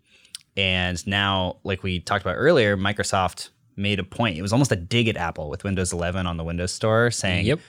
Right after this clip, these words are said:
Speaker 1: "We're not gonna take any money if you have your own platform, you know, payment system."
Speaker 2: Yeah.
Speaker 1: And now it feel, and, like, Facebook's doing the same thing. Like, they just released their own, like, newsletter service,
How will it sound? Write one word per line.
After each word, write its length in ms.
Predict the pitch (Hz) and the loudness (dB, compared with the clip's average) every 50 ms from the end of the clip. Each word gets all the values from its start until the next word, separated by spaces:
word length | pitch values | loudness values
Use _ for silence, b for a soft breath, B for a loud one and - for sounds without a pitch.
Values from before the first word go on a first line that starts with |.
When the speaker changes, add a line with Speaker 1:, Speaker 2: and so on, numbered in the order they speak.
| B B B _ | B B B _
Speaker 1:
"We're 120 | - 135 | 0 2
not 100 | 156 165 | 2 2
gonna 160 | 127 110 92 90 | 2 2 0 0
take 240 | - - 90 90 - - | -2 -2 -2 -2 -4 -6
any 200 | 90 90 95 104 | -6 -4 -2 0
money 300 | 117 139 170 175 143 101 | 2 2 2 2 2 0
if 120 | 82 - | -2 -2
you 100 | - 85 | -4 -4
have 160 | 82 85 87 82 | -2 -2 -2 0
your 160 | 90 98 98 | 0 0 2
own 160 | 101 120 131 | 2 2 2
platform, 400 | - - 147 165 165 131 110 - - | 2 2 2 2 2 -2 -6 -6 -4
you 120 | 98 101 | -2 -2
know, 200 | 95 95 92 90 | 0 0 0 -2
payment 320 | 82 - 127 151 170 - - | -2 -2 -4 -2 -2 -4 -6
system." 440 | - - - - 80 82 85 82 - | -8 -10 -8 -8 -8 -8 -8 -6 -2
Speaker 2:
Yeah. 200 | - - 90 B B B B B B B - - | -2 -2 -2 B B B B B B B -6 -2
Speaker 1:
And 140 | 107 104 104 | 0 2 2
now 160 | 110 123 131 | 4 4 2
it 100 | 117 - | 2 0
feel, 240 | - - - 117 113 - | -2 0 0 0 2 2
and, 100 | 113 110 | 0 -2
like, 220 | 107 101 - - | -2 -4 -4 -4
Facebook's 380 | - 117 113 110 - 107 101 - | -2 0 0 0 0 -2 -2 -2
doing 160 | - 98 92 | -2 -2 -2
the 60 | 87 | -2
same 220 | - - 87 85 80 | -2 -4 -4 -4 -4
thing. 380 | - 90 87 76 65 73 82 90 | -4 -4 -4 -4 -6 -10 -10 -8
Like, 220 | - 90 85 82 - | -6 -6 -6 -4 -2
they 120 | 92 98 | -2 0
just 220 | 90 101 - - 104 | 0 -2 -2 -2 -4
released 340 | 92 90 87 87 - - | -2 -2 -2 -4 -4 -6
their 140 | - 85 85 | -6 -4 -4
own, 160 | 80 82 82 | -4 -4 -4
like, 180 | 82 82 82 - | -6 -6 -6 -8
newsletter 460 | 85 82 85 82 - 95 98 101 104 | -6 -6 -6 -4 -2 -2 0 0 -2
service, 580 | - - 110 110 110 120 120 120 117 - - | -2 0 -2 0 2 2 2 2 0 -2 -6